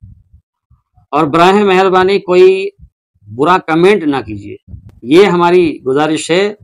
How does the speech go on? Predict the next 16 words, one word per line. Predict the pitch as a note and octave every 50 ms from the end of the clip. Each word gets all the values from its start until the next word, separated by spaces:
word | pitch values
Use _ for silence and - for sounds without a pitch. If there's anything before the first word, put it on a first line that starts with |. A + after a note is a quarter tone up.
| -
आपसे। | B2 C3 B2 - - - - - - - - - - _ _ _ _ _ - - _ _ _ _ - - _ _ _ _ _ _ _ -
चलिए, | D3+ E3 E3+ F#3+ G3+ F3
कभी | F3+ F3 E3 E3+
और | E3+ E3+ F3 F3 E3+ E3 - _ _ _ _ _ _ _ _ - - - -
मिलेंगे | B2 C3 D3 D#3+ F3+ F#3 D#3+ F3
इंशाअल्लाह | F3 D#3+ D#3 D3 D3+ D#3 D3 D3 D3 D3 D3
तबारक | C#3 D3+ C#3+ D#3+ D#3+ D3 D3 - C#3+
व | C3+
तआला, | - D3+ D3 C#3+ D3
अगर | C#3 B2+ B2 C3 B2
मौका | A#2+ B2 B2+ - - C#3 B2+
मिला | A#2+ A#2+ A#2+ A#2+
तो, | A#2+ - D#3+ E3+ F3+ F3+ F3+ F3+ _ _ _ _ _ _ -
अल्लाह | B2+ C3 C3+ C3+
ने | C3+ C3
तौफीक | A2 G#2 C#3 C3 C3 - E3 E3+ G2+